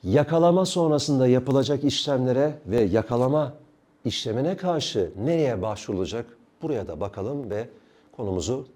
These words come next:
burada bitirelim. Arkadaşlar, şahıs yakalandığı zaman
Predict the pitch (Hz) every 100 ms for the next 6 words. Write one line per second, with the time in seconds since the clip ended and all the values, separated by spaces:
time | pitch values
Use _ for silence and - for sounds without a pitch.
0 | 143 117 139 113 - 80 - _ - -
1 | - - - 131 160 - 107 - - -
2 | 160 151 175 - - _ - 107 139 156
3 | 160 160 156 170 156 156 139 151